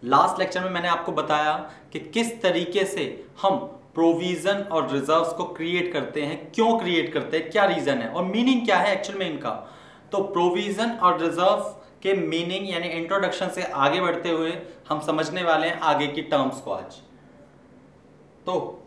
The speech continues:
now we start the part second of this chapter, types of reserves। So first of all, types of reserves की अगर बात करें तो there are two types of reserve। First is revenue reserve and second one is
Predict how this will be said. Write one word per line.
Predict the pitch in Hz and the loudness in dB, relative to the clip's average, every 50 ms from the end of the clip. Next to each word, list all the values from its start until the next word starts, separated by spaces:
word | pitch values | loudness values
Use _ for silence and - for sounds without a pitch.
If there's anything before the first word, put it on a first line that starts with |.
| - - - - - - - - - 139 | -20 -20 -20 -20 -20 -20 -20 -12 -2 2
now | 160 185 | 6 6
we | 196 202 226 | 6 6 6
start | 220 208 - 208 190 190 202 196 202 | 0 0 2 4 6 6 6 4 4
the | 220 226 226 - 185 | 2 2 2 4 4
part | 185 185 196 202 202 | 6 6 6 4 2
second | - - 196 180 175 - 214 214 208 | 0 0 0 0 2 0 -2 2 6
of | 202 202 202 | 6 6 6
this | 196 190 190 - | 4 2 0 4
chapter, | 196 196 190 - - 196 202 202 202 - - - - - - - - - - - - | 4 4 4 4 4 4 4 4 2 -2 -8 -14 -16 -20 -20 -20 -20 -20 -14 0 6
types | 180 180 185 220 233 214 - - - | 8 8 8 6 4 0 -4 -2 2
of | 202 196 196 - 151 | 4 4 4 4 2
reserves। | 156 160 151 147 165 151 - - - - - - - - - - - - - - - - - - - - - | 0 0 2 2 2 2 2 2 -2 -8 -12 -16 -20 -20 -20 -20 -20 -20 -20 -20 -20 -20 -20 -20 -20 -12 -8
So | 160 151 - - | -6 -6 -2 4
first | 208 240 233 233 - 247 | 4 4 4 6 6 4
of | 233 - 220 | 4 4 4
all, | 214 214 214 233 233 - - - - - - - - | 2 2 2 2 0 -4 -8 -12 -16 -20 -16 -4 0
types | 180 - 208 226 220 - 233 | 4 4 6 4 4 4 4
of | 220 208 - | 4 4 4
reserves | 185 185 - 185 202 208 202 - | -2 0 4 6 6 6 4 0
की | - 226 | -2 -2
अगर | 208 196 202 | 0 0 0
बात | 190 175 175 170 170 - - | 2 6 6 6 6 4 0
करें | - 175 170 175 180 170 202 - - | -2 -2 -2 0 -2 -4 -4 -6 -4
तो | 196 175 | -4 -4
there | 151 147 165 170 170 | 0 2 2 2 4
are | 185 208 - - - | 2 0 0 -2 -2
two | 208 208 214 202 202 | 0 0 2 4 4
types | 185 180 180 - - | 4 4 4 2 -2
of | 185 170 - | -2 -2 -2
reserve। | 160 160 147 143 156 156 175 - - - - - - - - - - - - | -4 -4 -2 0 2 2 2 0 -2 -6 -12 -14 -20 -20 -20 -20 -18 -4 4
First | 202 220 233 220 - - - - - 196 196 | 6 6 8 6 4 -2 -6 -8 -2 4 4
is | 196 147 - - - - - - - - - - - - - - - | 4 4 2 -2 -6 -10 -14 -16 -20 -20 -20 -20 -20 -20 -20 -20 -10
revenue | 110 120 139 143 160 175 185 196 220 214 196 | 0 4 6 6 6 6 4 2 0 0 0
reserve | 196 - 185 185 190 202 196 - - - - - - | 0 4 6 6 6 6 4 0 -6 -8 -12 -4 -2
and | 151 151 147 139 - - | 0 0 0 -2 0 2
second | 127 - - 196 185 165 156 | 2 2 2 0 0 2 2
one | 147 143 143 151 | 2 2 2 0
is | 160 156 - | 0 -2 -6